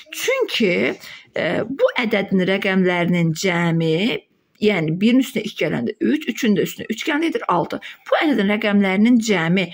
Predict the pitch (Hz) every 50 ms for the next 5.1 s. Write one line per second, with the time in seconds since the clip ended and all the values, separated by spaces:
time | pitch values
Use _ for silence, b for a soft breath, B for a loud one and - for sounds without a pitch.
0 | B B B B - 196 190 190 190 - - 247 240 214 208 214 196 190 175 175
1 | 175 175 170 - - - 523 - 349 277 220 180 170 170 - - 196 175 - 208
2 | 208 220 226 254 302 269 - 294 294 269 269 - 262 254 233 247 247 247 - 320
3 | 392 - - _ 220 226 226 220 285 277 294 320 320 403 - B B B B B
4 | B B - 202 190 185 180 175 175 - - _ 202 202 202 185 - - - 185
5 | 175 180